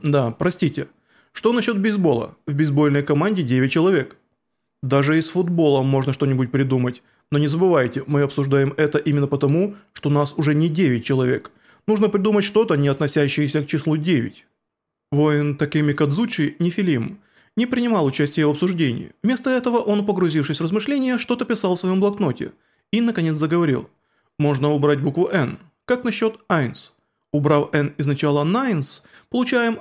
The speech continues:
«Айнс», что произносится как «Айнс». Неплохо. То есть это означает конец нашего нынешнего клана и его новое начало под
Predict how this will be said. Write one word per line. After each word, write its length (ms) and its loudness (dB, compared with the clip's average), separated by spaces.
«Айнс», 480 -2
что 200 -2
произносится 580 0
как 340 -6
«Айнс». 520 -4
Неплохо. 720 2
То 140 2
есть 260 -2
это 200 0
означает 460 0
конец 320 0
нашего 280 0
нынешнего 420 0
клана 540 0
и 60 0
его 180 2
новое 260 2
начало 380 0
под 200 -2